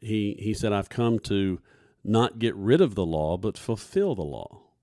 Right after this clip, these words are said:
So I'm here to fulfill the law because none of you can. We were talking about why was the law given. The law was given for two reasons. One,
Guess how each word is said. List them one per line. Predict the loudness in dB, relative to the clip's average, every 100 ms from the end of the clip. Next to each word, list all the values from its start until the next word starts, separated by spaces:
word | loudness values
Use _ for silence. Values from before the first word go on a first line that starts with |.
| _ _ _
So | -4 0
I'm | 2 2
here | 4 4 4
to | 0
fulfill | -6 -8 -6 0 0 0
the | 0
law | -2 -2 -4
because | -6 -4 -2
none | 0 0
of | 0
you | -4
can. | -4 -4 -4
We | -6
were | -4
talking | -4 -2
about | -2 -2 -4
why | -4 -4
was | -4
the | -4
law | -4 -4
given. | -6 -8 -14 _ -20 -20 _ _ _ _ -6
The | 2
law | 4
was | 2
given | 2 0 0
for |
two | -2 0
reasons. | 0 -2 -8 -4
One, | 2 4 4 0